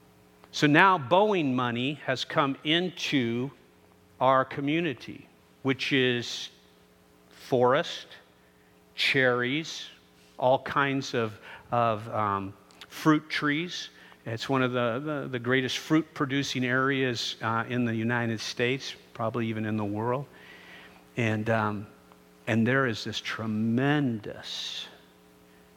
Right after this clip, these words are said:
tension in White Salmon. And I've got both of them in my church. How do you shepherd that? How do you shepherd that?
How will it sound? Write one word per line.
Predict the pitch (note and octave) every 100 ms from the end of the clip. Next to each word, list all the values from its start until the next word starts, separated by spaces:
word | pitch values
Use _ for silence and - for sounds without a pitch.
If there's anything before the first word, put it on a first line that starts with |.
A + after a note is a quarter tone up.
| - -
tension | - C3 B2+ - - - - - - - - - - - - - - - - - - -
in | G#2
White | G2+ G2+
Salmon. | - G#2 G#2 G2 B2 - - - - - -
And | G2+ A2+
I've | B2+ B2
got | B2+ A#2 - - - - _ _ - - - - -
both | C#3 D#3 D3+
of | A2
them | G2 G2
in | G2+
my | G2 G2
church. | - A#2 G2+ G#2 - - - - - - - - - - - - - - - - - - - - - - - - - - - - - - - - - - - - - - _ _ - - - - -
How | -
do | D#3+
you | G3
shepherd | - - D#3+ - G#2+
that? | - - - - - - - - - - - -
How | - - D#3
do |
you | E3
shepherd | - C#3 - A#2+ -
that? | F#2+ -